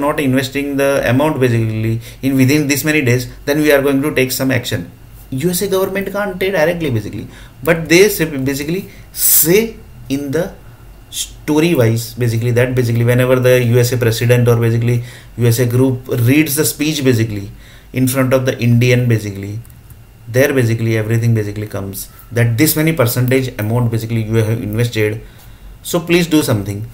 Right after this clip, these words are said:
Or basically if they have invested good, then basically they will not say anything basically. But this is fact basically.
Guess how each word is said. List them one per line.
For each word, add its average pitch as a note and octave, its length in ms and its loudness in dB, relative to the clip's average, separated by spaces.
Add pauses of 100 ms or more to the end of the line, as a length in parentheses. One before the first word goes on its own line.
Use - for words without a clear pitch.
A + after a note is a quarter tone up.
(200)
Or D#3 180 4
basically C#3+ 420 2
if B2 140 -4
they D3 220 2
have C#3+ 160 2
invested C3 440 2
good, C#3+ 280 4
then D3+ 160 4
basically C#3+ 340 -4
they C#3 220 2
will C3+ 320 -2
not A#2+ 160 -4
say G#2+ 160 -6
anything F#2+ 300 -8
basically. - 260 -14 (420)
But F3 220 4
this D#3 160 0
is - 540 -2
fact - 500 -8
basically. A2 340 -12